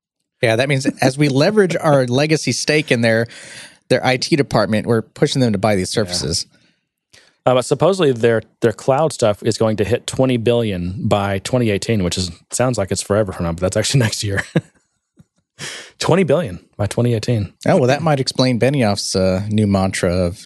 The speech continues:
Speaker 1: twenty billion in, what, two years?
Speaker 2: Yeah, I don't know.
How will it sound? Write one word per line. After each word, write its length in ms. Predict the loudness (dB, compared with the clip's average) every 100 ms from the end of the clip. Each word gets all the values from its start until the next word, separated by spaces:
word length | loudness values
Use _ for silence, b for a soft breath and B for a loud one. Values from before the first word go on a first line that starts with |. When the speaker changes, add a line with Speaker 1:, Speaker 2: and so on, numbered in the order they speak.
| -10
Speaker 1:
twenty 220 | -2 0 2
billion 380 | 0 0 0
in, 260 | -2 -2 -6 _
what, 260 | 0 0 -2 -12 _
two 140 | 0 2
years? 360 | 4 2 0
Speaker 2:
Yeah, 300 | 0 0 -2 -4 -6
I 60 | -4
don't 100 | 0
know. 180 | 0